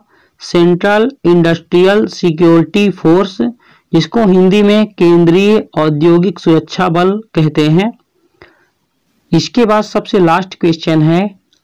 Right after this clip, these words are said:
आईटीबीपी के महानिदेशक कौन हैं? दोस्तों, यहाँ महानिदेश लिखा हुआ है, जबकि महानिदेशक होना चाहिए, तो इसको आप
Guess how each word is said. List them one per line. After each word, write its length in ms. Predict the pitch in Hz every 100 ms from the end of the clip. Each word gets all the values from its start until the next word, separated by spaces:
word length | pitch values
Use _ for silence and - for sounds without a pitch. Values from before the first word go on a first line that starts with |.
| -
आईटीबीपी 840 | 160 170 170 226 185 185 175 208
के 200 | 180 196
महानिदेशक 840 | 180 147 175 175 165 147 147 180 180
कौन 220 | 156 143
हैं? 220 | 143 170 214 _ _ _ -
दोस्तों, 300 | 160 160 208
यहाँ 240 | 190 190
महानिदेश 880 | 185 156 180 175 160 151 175 175 - _ _ -
लिखा 240 | 147 156
हुआ 240 | 151 147 143
है, 160 | 160
जबकि 340 | 170 156 - 170
महानिदेशक 800 | 160 143 156 156 143 143 180 175
होना 180 | 156 143
चाहिए, 480 | 135 131 135 147 214 - _ _ -
तो 60 | 151
इसको 240 | 147 170
आप 200 | 165 165